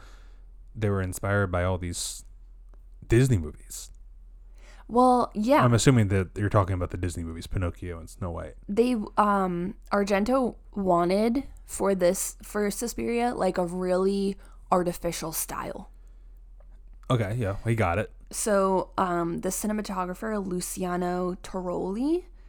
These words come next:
Speaker 2: or Tovoli, my R's and my V's look the same, um,
Speaker 1: <laughs>
Speaker 2: revealed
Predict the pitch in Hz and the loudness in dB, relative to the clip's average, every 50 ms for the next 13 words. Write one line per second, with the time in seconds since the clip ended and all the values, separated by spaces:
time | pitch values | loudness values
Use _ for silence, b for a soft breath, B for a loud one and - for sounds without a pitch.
0 | b b b b - - - - - 185 185 175 - - - 208 190 170 170 160 | b b b b -20 -20 -20 -6 -2 -2 -2 -2 -4 -4 -2 -2 -2 0 0 -2
1 | 160 160 - - - 196 - - - - - - - - - - - 185 180 175 | -2 -2 -4 -4 -6 -8 -10 -12 -18 -20 -20 -20 -20 -20 -14 -10 -8 -6 -4 -4
2 | - - 170 170 165 175 175 170 170 165 170 175 180 190 190 175 - - - - | -4 -4 -4 -4 -4 -4 -6 -6 -6 -6 -8 -8 -8 -8 -8 -10 -10 -12 -14 -14
3 | 208 - 220 226 208 B B B B B B B - - 202 196 190 185 180 175 | -12 -10 -8 -8 -8 B B B B B B B 0 4 6 6 6 6 4 0
4 | - - - 202 202 196 190 180 190 190 190 185 185 185 190 190 185 208 - | -2 -4 -2 0 0 0 0 0 2 2 2 4 4 2 2 0 -2 -6 -10